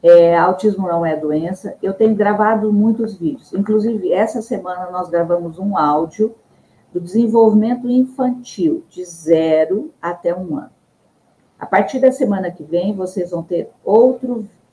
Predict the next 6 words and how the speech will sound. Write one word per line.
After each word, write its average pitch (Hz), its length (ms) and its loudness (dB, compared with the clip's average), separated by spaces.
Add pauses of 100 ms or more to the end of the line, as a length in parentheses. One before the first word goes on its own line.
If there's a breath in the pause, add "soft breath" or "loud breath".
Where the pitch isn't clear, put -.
áudio, 165 920 0 (100)
áudio 170 600 -4 (460 soft breath)
de 185 460 -6
um, 202 280 0 (160)
de 185 220 0
um 220 280 0